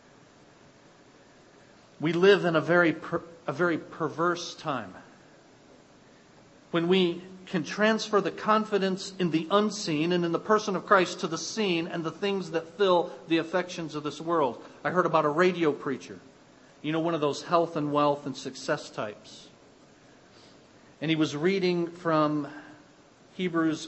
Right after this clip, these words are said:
eleven and verse one. And he said, and I think I have it for you, "Faith is the substance of things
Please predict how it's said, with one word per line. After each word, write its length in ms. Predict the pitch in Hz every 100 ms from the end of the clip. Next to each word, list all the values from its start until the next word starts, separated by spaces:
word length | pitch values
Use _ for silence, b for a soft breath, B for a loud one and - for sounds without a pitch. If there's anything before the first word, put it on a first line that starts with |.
| -
eleven 540 | 151 165 151 127 -
and 160 | 135 131
verse 640 | 143 139 - - - - -
one. 340 | 147 139 101 90 - - - - - - - - - - - - - - - B B B B B B B B B 135
And 100 | 143
he 60 |
said, 540 | 139 - 202 143 151 175 - - -
and 80 | 127
I 60 | 117
think 280 | - 170
I 60 | 135
have 200 | 127 117
it 80 | 110
for 160 | 120 110
you, 140 | 127 180 - - - -
"Faith 500 | - 202 185 170 - -
is 160 | 156
the 100 | 135
substance 800 | 143 - 175 180 - 175 160 - -
of 140 | 151
things 560 | - 160 147 147 135 -